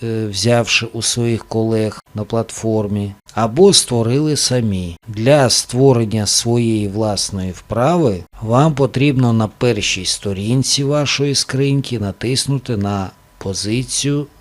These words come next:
створення вправи. Після натискання ви потрапляєте у галерею із, е, конструкторами вправ. Платформа Learning Apps надає вісімнадцять конструкторів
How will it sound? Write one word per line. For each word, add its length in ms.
створення 720
вправи. 680
Після 360
натискання 920
ви 200
потрапляєте 1120
у 120
галерею 880
із, 400
е, 460
конструкторами 1080
вправ. 520
Платформа 640
Learning 360
Apps 440
надає 560
вісімнадцять 1000
конструкторів 1000